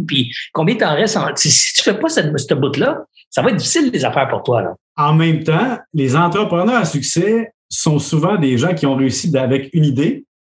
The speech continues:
Speaker 2: qui a des fois fonctionné par impulsivité, tu sais, puis ça marche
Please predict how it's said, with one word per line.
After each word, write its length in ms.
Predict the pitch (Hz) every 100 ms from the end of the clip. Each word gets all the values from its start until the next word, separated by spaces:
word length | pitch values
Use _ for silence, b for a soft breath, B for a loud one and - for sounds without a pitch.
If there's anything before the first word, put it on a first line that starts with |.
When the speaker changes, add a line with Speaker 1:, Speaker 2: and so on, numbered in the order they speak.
| _ _
Speaker 2:
qui 100 | -
a 20 |
des 160 | 156 170
fois 180 | 170 269
fonctionné 540 | 220 175 208 170 226
par 560 | 233 165 180 196 180 156 - _ _ - B B _ _ 190
impulsivité, 840 | 190 165 170 156 156 135 185 180
tu 80 | -
sais, 240 | 165 190
puis 220 | - 143
ça 220 | 127 180 226
marche 680 | 147 - 392 - - -